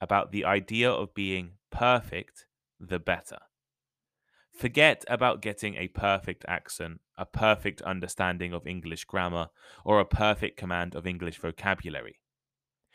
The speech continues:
Instead, set yourself realistic targets or goals. Set yourselves things that you can actually reach. Perhaps that is an ielts grade, or a toefl grade, or an aiken grade.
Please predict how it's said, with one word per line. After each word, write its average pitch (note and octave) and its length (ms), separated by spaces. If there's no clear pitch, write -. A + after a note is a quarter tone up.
Instead, C#3+ 560
set - 300
yourself D3 480
realistic A#2 720
targets G#2 580
or E2+ 140
goals. - 580
Set D3+ 240
yourselves D3 480
things B2+ 360
that G2+ 160
you G#2+ 180
can G2 340
actually G2 420
reach. - 640
Perhaps A2+ 460
that A#2+ 180
is G#2 420
an F#2+ 160
ielts G2 560
grade, D#2+ 440
or F#2 140
a E2+ 40
toefl F#2 480
grade, D2+ 460
or E2 140
an F2 160
aiken F#2+ 560
grade. D#2 420